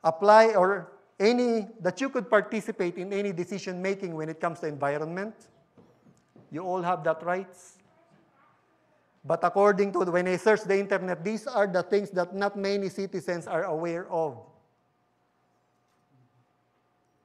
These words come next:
Even you're a citizen,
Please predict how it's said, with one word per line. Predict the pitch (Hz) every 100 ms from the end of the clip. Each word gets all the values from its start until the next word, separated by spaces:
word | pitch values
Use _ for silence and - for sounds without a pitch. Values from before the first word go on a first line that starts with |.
| _ _ _ _ _ _ _ _ _ _ _ _ _ _ _ _ _
Even | 151 170 180
you're | 180 185
a | 185
citizen, | 196 190 185 196 180 156